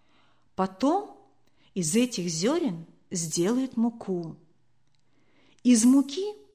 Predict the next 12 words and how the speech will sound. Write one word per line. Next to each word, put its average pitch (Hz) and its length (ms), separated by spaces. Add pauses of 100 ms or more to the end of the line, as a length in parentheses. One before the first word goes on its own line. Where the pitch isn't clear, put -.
(520)
выпекут 294 560
хлебушек, 180 840 (680)
который 220 420
укрепит 196 680
сердце - 540
человека. 175 840 (2000)
Посмотрите 294 1000 (160)
на 185 240
это 180 180
поле. 170 560 (2500)
А 175 120
теперь 262 720